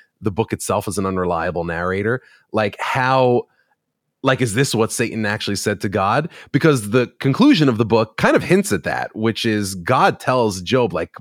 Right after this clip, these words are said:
"Mind your own business. Like, who do you think you are?" Right? And f-, as a reader, you can say, "Well, wait a minute. Why is God telling Job that he doesn't understand God's ways and he doesn't understand how the world works and,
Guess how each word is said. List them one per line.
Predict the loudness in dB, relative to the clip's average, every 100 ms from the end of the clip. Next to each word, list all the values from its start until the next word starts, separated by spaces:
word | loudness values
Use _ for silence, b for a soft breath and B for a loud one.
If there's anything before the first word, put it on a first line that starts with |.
| -10
"Mind | -6 -2 0 0 2
your | 2
own | 0
business. | -2 -2 -2 -2
Like, | -4
who | -4
do | -4
you | -4
think | -4 -2
you | 0 2
are?" | 2 2 0 B B B
Right? | 2 4
And | 2 0
f-, | -2 0
as | 2 4
a | 4
reader, | 4 4 4
you | 2 2
can | 0
say, | 0 2 4 2 0
"Well, | 2 4 4 -2 b b b -2
wait | 2 4
a |
minute. | 4 2 0 _ _ -2
Why | 2 4 6
is | 4
God | 6 4 4
telling | 2 4 4
Job | 4 4 4
that | 2
he | 2
doesn't | 2 2
understand | 0 0 -4 -2 0 0
God's | 0 -2 -2
ways | -2 0 -2 -2
and |
he | -2
doesn't | -2 -2 -4
understand | -4 -6 -6 -4
how | -2
the | -2
world | -2 0 -2 0
works | 0 -2 -4 -8
and, | -6